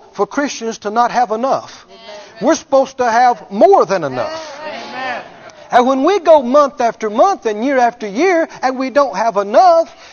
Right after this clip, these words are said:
Speaker 1: and our check doesn't reach until we get another check, and we're not reaching, we're not making it, we are not in and doing the perfect will of God.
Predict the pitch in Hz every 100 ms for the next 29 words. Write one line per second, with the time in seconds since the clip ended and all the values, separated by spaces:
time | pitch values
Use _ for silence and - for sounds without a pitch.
0 | - 240 233 220 - 294 339 196 202 262
1 | 214 214 214 339 277 - 214 262 240 233
2 | 269 208 262 359 302 233 254 277 - -
3 | 214 226 226 240 294 - 208 349 339 254
4 | 233 262 262 247 202 220 370 - 233 247
5 | - _ 185 311 277 262 285 370 208 240
6 | - - _ _ - 330 320 233 262 277
7 | 233 233 220 320 311 220 240 269 - 143
8 | 240 - - 294 - 269 190 226 247 285
9 | 392 392 - -